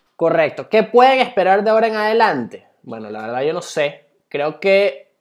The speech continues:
no estaría de más aquí soltándolo como hacer un schedule de las cosas como salen,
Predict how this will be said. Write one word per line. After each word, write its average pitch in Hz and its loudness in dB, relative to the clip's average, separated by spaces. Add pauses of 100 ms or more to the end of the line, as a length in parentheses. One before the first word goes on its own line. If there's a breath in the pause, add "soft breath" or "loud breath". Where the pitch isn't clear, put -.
(160)
no 143 -12
estaría 175 -2
de 131 -2
más 151 -8
aquí 135 -10
soltándolo 170 -6
como 135 -8
hacer 127 -12
un 143 -10
schedule 170 0
de 156 0
las 131 -2
cosas - -8
como 139 -8
salen, 170 -2